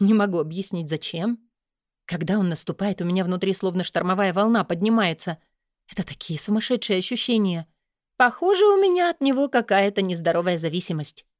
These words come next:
Ярик взывает к моей темной стороне, вытаскивает то, что я прячу от других.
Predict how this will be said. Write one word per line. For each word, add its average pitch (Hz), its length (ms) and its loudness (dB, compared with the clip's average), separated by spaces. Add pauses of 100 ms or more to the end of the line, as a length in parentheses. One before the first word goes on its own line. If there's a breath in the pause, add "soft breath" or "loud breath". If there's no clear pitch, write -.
(360)
Ярик 160 460 -4
взывает 180 520 0
к - 80 -20
моей 185 280 -2
темной 175 500 0
стороне, 170 540 0 (340)
вытаскивает 185 800 -2
то, 254 140 -4
что - 160 -2
я 190 140 2
прячу 233 400 0
от 208 140 0
других. 226 480 -2